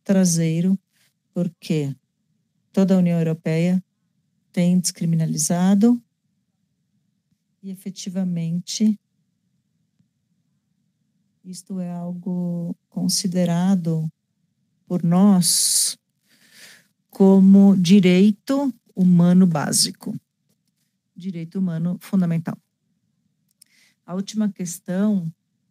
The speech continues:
que, é, pergunta que fizeram, sim,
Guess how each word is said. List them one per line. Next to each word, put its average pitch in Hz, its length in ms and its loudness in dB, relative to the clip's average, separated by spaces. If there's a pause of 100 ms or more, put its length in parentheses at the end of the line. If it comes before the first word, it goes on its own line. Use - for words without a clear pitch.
(2250)
que, 190 100 -18 (220)
é, 175 220 -14 (100)
pergunta 196 420 -4
que - 120 -14
fizeram, 196 500 0
sim, 190 500 2